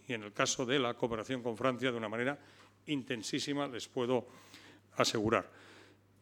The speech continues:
Pero decía, el tiempo nuevo no es solo porque el veinte de octubre, evidentemente, abre una etapa de esperanza. No somos ingenuos, pero es evidente que, como dijo el presidente del Gobierno, Mariano Rajoy,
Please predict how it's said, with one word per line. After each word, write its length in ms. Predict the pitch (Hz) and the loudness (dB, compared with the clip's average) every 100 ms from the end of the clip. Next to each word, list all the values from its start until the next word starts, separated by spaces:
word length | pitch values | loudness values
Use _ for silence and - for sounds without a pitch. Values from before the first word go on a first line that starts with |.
| _ - - - - - | _ -20 -20 -20 -12 6
Pero 160 | 143 | 8
decía, 300 | 135 131 208 | 8 8 8
el 100 | 160 | 8
tiempo 340 | 120 196 170 185 | 8 4 8 6
nuevo 360 | 180 180 190 | 8 6 8
no 160 | 160 165 | 8 6
es 80 | - | 4
solo 240 | 190 147 | 4 4
porque 260 | 139 127 127 | 2 0 0
el 120 | 113 | 2
veinte 280 | 135 123 143 | 2 2 2
de 60 | |
octubre, 500 | 139 - 160 165 185 - | 2 6 6 6 4 4
evidentemente, 680 | 113 123 131 135 139 131 151 | 2 4 4 4 4 6 6
abre 180 | 135 | 8
una 180 | 143 135 | 6 6
etapa 300 | 127 143 135 | 6 4 4
de 80 | 127 | 2
esperanza. 540 | 113 - 180 - - - _ _ - - - - - - - | 0 4 4 4 -6 -20 _ _ -20 -20 -20 -20 -20 -8 2
No 180 | 143 | 6
somos 260 | 143 185 147 | 8 6 6
ingenuos, 720 | 139 - 120 95 85 - - - _ - _ _ _ - - _ - | 4 0 0 -2 -8 -12 -14 -20 _ -20 _ _ _ -20 -20 _ -4
pero 160 | 101 | -2
es 120 | 92 | 0
evidente 540 | 131 117 135 117 151 175 - - - - - _ | 2 4 4 4 0 -2 -10 -20 -20 -20 -20 _
que, 140 | - 117 | -4 -2
como 180 | 120 | 2
dijo 180 | 143 147 | 2 6
el 60 | 143 | 6
presidente 460 | 139 127 143 120 | 6 4 2 4
del 100 | 131 | 2
Gobierno, 540 | 120 123 156 139 160 226 - _ - - - - - - _ _ - - 120 131 120 | 4 6 6 6 2 -4 -14 _ -20 -20 -20 -20 -20 -20 _ _ -20 -20 -18 -14 0
Mariano 280 | 110 131 131 | 6 8 8
Rajoy, 440 | 117 - 165 185 | 6 8 6 6